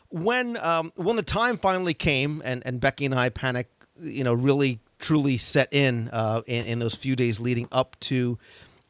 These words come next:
uh, the cruise, it was really cool because we did a couple of things. We had the meet of the month early on that Saturday. Uh, that Saturday evening, we had an illuminations party for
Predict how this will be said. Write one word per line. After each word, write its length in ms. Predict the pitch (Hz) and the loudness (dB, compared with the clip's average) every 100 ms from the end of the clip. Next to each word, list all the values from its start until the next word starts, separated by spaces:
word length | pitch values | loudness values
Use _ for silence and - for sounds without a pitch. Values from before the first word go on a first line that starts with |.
| - | -2
uh, 280 | 113 110 - | 0 0 -4
the 200 | 127 131 | -2 -2
cruise, 440 | - - 143 139 - - - _ | -2 0 2 0 -2 -18 -20 _
it 100 | 233 | 0
was 160 | 226 190 | 2 2
really 240 | 269 269 | 0 -2
cool 400 | - 196 226 208 | -2 -2 0 0
because 540 | 190 175 180 170 165 - _ _ - | 0 -2 0 2 0 -6 _ _ -2
we 100 | 160 | 2
did 140 | 214 | 2
a 60 | 196 | 2
couple 260 | 196 185 | 0 0
of 60 | 170 | 0
things. 280 | 165 165 147 | 0 0 0
We 80 | 151 | 2
had 140 | 160 | 2
the 80 | 143 | 2
meet 280 | 143 165 170 | 2 4 4
of 60 | |
the 60 | 147 | 2
month 400 | 147 151 147 - - | 2 2 0 -6 -14
early 360 | - 143 147 147 | 0 2 2 2
on 100 | 131 | 2
that 160 | 135 127 | 2 -2
Saturday. 680 | - 143 131 131 135 135 123 _ _ _ | 0 2 2 2 2 0 -4 _ _ _
Uh, 160 | - 120 | -4 -2
that 220 | 139 143 | -2 -2
Saturday 360 | - 151 139 143 | 0 2 2 0
evening, 300 | 156 135 151 | -2 0 0
we 120 | 143 127 | 2 2
had 180 | 143 | 2
an 60 | 135 | 0
illuminations 640 | 135 180 180 170 160 170 - | 0 2 2 2 0 -4 -6
party 400 | - 165 160 151 | 0 0 0 -4
for 480 | - 151 151 147 | -2 2 4 2